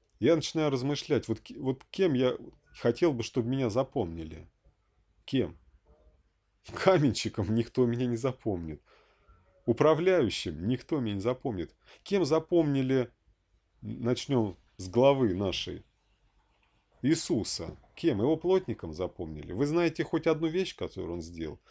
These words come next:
Один дом, хоть который, он, может, был разнорабочим, там не совсем понятно. Тот же его отец Иосиф Назывной, а, был,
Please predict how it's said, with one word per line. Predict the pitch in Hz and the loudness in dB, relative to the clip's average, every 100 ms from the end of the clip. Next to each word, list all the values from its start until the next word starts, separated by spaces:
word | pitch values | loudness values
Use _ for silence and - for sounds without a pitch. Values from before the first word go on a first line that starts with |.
| - - | -10 -4
Один | 107 147 104 | 0 2 6
дом, | 123 139 | 6 6
хоть | 120 - | 0 0
который, | 117 117 104 | 0 2 2
он, | 117 | 2
может, | 113 92 | 2 0
был | 104 98 | 0 0
разнорабочим, | 98 110 127 151 131 87 | 0 2 2 2 0 -4
там | 78 95 | -6 -4
не | 92 | -4
совсем | - 117 98 78 | -2 -2 -4 -6
понятно. | 92 107 104 - - _ _ _ _ _ - - | -4 -4 -6 -10 -16 _ _ _ _ _ -16 -6
Тот | 104 90 | -4 -2
же | 85 87 - - - - | -2 -2 -4 -16 -14 -6
его | 95 95 | 0 0
отец | - 156 143 113 | 0 0 0 0
Иосиф | 107 - - | 0 -2 -6
Назывной, | 90 95 95 101 92 85 - - - _ | -6 -4 -2 0 0 -2 -10 -20 -20 _
а, | 85 85 82 85 85 | -4 -2 0 0 0
был, | 92 87 | -2 -2